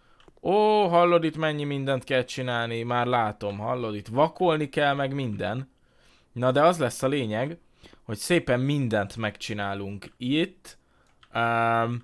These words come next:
viszont mindenek előtt el szeretném mondani, hogy most, srácok, október harmincadikán Csepelen, a Csepel Plázában fogunk Istvánnal dedikálni. Öm, ingyenes nyilván a belépés, öm, az esemény linkjét megtaláljátok a leírásban,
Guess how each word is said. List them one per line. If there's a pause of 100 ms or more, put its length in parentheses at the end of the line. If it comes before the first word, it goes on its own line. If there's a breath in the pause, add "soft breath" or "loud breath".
(140)
viszont
mindenek
előtt
el
szeretném
mondani,
hogy
most, (180)
srácok,
október
harmincadikán (140)
Csepelen,
a
Csepel
Plázában (360 loud breath)
fogunk
Istvánnal
dedikálni. (720 loud breath)
Öm,
ingyenes
nyilván
a
belépés,
öm,
az
esemény
linkjét
megtaláljátok
a
leírásban,